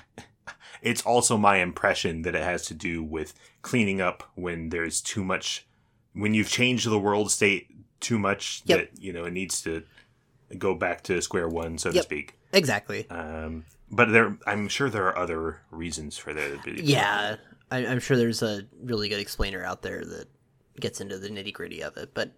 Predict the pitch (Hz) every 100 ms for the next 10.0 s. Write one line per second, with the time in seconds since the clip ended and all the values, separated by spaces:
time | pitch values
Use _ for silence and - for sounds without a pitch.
0 | - - - 202 - 139 127 104 104 110
1 | - 135 127 117 113 - - 101 - -
2 | - 104 95 - _ - 110 - 107 -
3 | 101 92 87 - 95 87 85 - _ _
4 | _ _ _ _ _ _ _ _ _ -
5 | 101 92 92 87 - - - 143 123 117
6 | 113 139 156 156 175 170 151 147 110 165
7 | - 143 120 123 117 127 131 127 - -
8 | 120 123 117 113 127 117 - 110 113 -
9 | 110 110 110 107 110 107 95 82 127